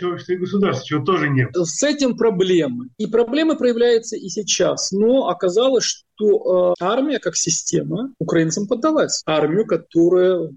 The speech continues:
Speaker 2: может создавать отпор, многократно превышающий и в физической силе, и в оружии российским войскам.
Speaker 1: А то, ш-,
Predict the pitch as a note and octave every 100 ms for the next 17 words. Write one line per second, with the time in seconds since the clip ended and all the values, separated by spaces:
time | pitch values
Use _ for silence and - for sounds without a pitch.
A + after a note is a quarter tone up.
0 | - D#3 D#3 E3 A#3 - - D3 C3 C3+
1 | D#3 F#3+ - D#3 D#3 - - D3+ F#3+ A#3
2 | C#3+ D3+ D3+ D3 - D#3 D3 C#3+ C3+ D#3+
3 | D3 C3+ - C#3 E3 D3+ G#3+ - - E3+
4 | - F3 E3 D3+ - D#3+ C3 D#3 D3 D#3
5 | D#3 G3+ G#3+ D#3+ F3 E3 D#3+ D3+ F3 -
6 | - C#3 C3+ - - F#3+ G3+ G3+ C#4+ -
7 | -